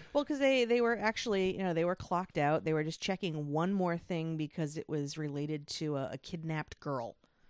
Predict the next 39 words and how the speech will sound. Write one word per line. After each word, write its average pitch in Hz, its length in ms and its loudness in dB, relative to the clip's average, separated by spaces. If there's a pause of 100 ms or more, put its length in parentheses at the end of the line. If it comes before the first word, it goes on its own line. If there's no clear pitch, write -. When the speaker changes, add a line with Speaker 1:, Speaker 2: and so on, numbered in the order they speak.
(280)
Speaker 1:
Yeah. - 140 2
Speaker 2:
And 156 100 -2
they 147 80 -4
cared 180 300 0
about 160 240 2
the 139 60 -6
little 143 240 0
girl, 131 320 0
so 139 420 -2
they 151 120 -2
couldn't 180 260 -2
in 151 180 -2
good 160 240 -2
conscience 151 760 -4 (480)
not 156 380 2
check 190 280 0
out 175 200 0
this 185 160 -6
tip, 180 220 0
even 170 180 0
though 160 120 2
they 147 100 0
were 143 100 0
pretty 147 240 -2
sure 151 160 -4
it 135 80 -6
was 143 120 -8
gonna 143 140 -4
be 127 100 -8
bogus. 120 520 -10 (960)
And 170 120 2
then 180 120 4
they 175 100 8
get 190 260 4
there, 143 440 6
and 165 160 2
because 180 320 2
of 165 80 0
that, 147 280 4